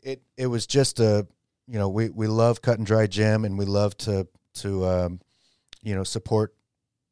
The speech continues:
people that, that, uh, that frequent the gym, um, because we love them. And it just so happens that this is a, this is a beautiful, beautiful opportunity for you to come and,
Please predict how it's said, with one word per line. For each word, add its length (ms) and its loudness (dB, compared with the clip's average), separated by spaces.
people 300 -6
that, 240 -6
that, 360 -8
uh, 240 -2
that 160 -10
frequent 400 -6
the 80 -10
gym, 340 -2
um, 540 -2
because 300 -6
we 80 -2
love 260 -4
them. 360 -4
And 680 -4
it 120 -8
just 220 -6
so 100 -2
happens 480 -4
that 280 -6
this 180 -8
is 160 -12
a, 160 -8
this 220 -12
is 100 -10
a 60 -4
beautiful, 580 -4
beautiful 380 -2
opportunity 520 -4
for 140 -12
you 140 -6
to 40 -10
come 280 -4
and, 180 -8